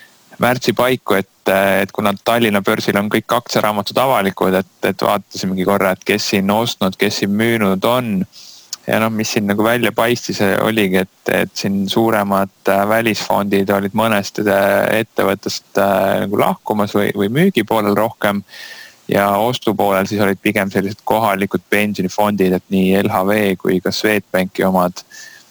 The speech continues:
Ja, ja väga paljus, äh,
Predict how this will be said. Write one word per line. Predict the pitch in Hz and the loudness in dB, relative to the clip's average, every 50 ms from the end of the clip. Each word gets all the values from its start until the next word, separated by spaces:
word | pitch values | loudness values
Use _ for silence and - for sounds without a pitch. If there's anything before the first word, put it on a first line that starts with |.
| - _ _ - - - - - | -20 _ _ -20 -20 -20 -8 -4
Ja, | - 98 98 98 95 - - | -2 0 2 2 0 0 0
ja | 101 101 101 | 0 0 0
väga | 107 110 110 104 92 | 0 0 0 -2 0
paljus, | 104 104 104 104 107 104 101 98 98 95 95 95 95 95 - - - - - | 0 0 2 2 2 2 2 2 2 2 2 2 0 0 -2 -4 -4 0 0
äh, | 92 95 95 | 2 2 2